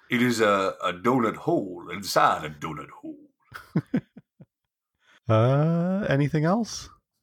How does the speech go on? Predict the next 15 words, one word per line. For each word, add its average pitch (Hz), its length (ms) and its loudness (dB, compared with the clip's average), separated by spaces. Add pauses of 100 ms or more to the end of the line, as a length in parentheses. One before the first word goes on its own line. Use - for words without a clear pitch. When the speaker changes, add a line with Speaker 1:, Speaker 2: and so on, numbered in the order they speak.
(540)
Speaker 1:
I 101 80 4
have 107 100 4
eliminated 95 640 0
no 135 240 4
suspects, - 680 -2
and 82 100 -4
I 76 60 -2
suspect - 560 -6
foul - 360 -2
play. - 500 -6 (1000)
Speaker 2:
If - 80 -10
you 104 120 2
eliminate 127 460 4
the 131 100 2
impossible, 113 800 0